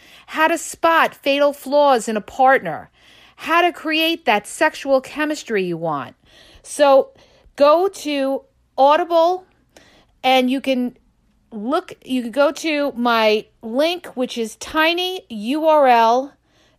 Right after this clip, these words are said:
dot com slash ask Yaz now. Okay. And you have thirty days to get a free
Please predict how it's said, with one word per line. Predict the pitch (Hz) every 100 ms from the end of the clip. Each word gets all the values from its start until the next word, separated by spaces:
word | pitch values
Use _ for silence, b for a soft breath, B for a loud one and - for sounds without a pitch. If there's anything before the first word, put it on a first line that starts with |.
| 180
dot | 226 262 311 -
com | 262 269 240 226 226 254 - b b b b
slash | - 240 240 226 214 214 - -
ask | 269 285 320 - - -
Yaz | 220 254 240 240 240 240 -
now. | 233 233 214 185 160 180 240 b b b b b b
Okay. | 208 202 240 233 285 330 -
And | 247 240 240 - _
you | 233 254
have | 254 233 -
thirty | 311 330 349
days | 302 262 247 247 254 - - b b -
to | 226
get | 247
a | 233
free | 214 - 285 311 320